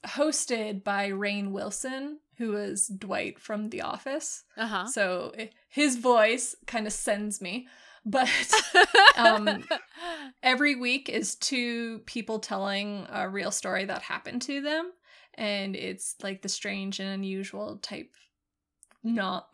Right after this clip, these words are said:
Speaker 1: genre that you're following. And some of them are, like, survivor stories. And, like, there was one I was just like,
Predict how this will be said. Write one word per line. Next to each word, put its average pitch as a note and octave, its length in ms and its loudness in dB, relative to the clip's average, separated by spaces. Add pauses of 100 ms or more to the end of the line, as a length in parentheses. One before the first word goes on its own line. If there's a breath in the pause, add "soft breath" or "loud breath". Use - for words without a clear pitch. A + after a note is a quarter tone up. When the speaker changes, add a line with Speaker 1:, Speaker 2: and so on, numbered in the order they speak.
(100)
Speaker 1:
genre G3+ 760 0
that G3+ 160 -4
you're G3+ 120 -8
following. F#3 680 -8 (440 loud breath)
And G3 600 -6 (520)
some A#3 280 0
of A3 80 0
them G#3+ 200 4
are, G3+ 100 4
like, G3 220 -2
survivor G3 600 0
stories. G3 600 0
And, G#3+ 100 -6
like, G#3+ 160 -4
there A3 140 2
was A3 160 -2
one G#3+ 760 0
I A3 200 -2
was G3+ 240 -4
just - 320 -6
like, G3 400 -8